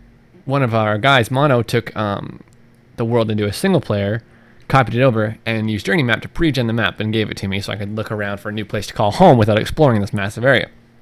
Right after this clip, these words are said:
So we found this. There are... It's a very hilly, hill-, very hilly place. I think what I'm gonna do is I'm gonna turn kind of this area here into our new base.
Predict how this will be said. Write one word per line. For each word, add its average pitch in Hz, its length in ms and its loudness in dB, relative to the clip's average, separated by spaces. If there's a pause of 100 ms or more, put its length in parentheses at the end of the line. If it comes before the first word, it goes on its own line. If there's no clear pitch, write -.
(600)
So 175 120 4
we 165 40 8
found 247 240 6
this. 104 160 2
There 156 320 4
are... 151 400 4 (580)
It's 143 120 0
a - 20 0
very 240 140 8
hilly, 120 560 0 (220)
hill-, 160 160 0
very 135 460 2
hilly 95 280 -2
place. - 440 -8 (680)
I 127 60 0
think - 540 0
what 170 120 2
I'm 160 80 4
gonna 170 160 4
do 143 100 4
is 127 40 4
I'm 151 80 4
gonna 214 120 0
turn 160 180 -4
kind 139 180 -2
of 104 200 -2
this 175 320 2
area 123 420 4
here 104 580 -2 (1600)
into 151 360 4
our 131 120 6
new 113 160 6
base. 95 400 -2